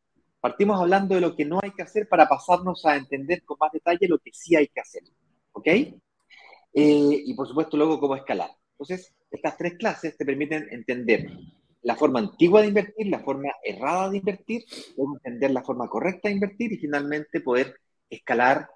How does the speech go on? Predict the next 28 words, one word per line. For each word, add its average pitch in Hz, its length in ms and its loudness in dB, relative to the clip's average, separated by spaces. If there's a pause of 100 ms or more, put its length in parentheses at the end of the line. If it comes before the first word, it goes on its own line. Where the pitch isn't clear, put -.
(460)
y 113 140 -4
construir 127 400 -2
un 135 100 -4
portfolio 160 380 0
de 175 60 0
inversión 156 260 -2
inmobiliaria 151 420 0
porque, 127 540 -4 (540)
lógicamente, 131 520 -4
con 107 240 -4 (280)
una 139 240 -2
inversión 135 640 -4
no 120 120 -8
es 110 80 -6
suficiente, 123 520 -2
tenés 113 220 -4
que 120 340 0
lograr 101 360 2
hacerlo 113 320 0
con 95 180 -4
más - 480 -8 (460)
para 92 160 -4
poder 113 180 0
construir 127 340 -4
un 110 80 -8
portfolio 113 680 4
de 95 60 0
inversión. - 320 -14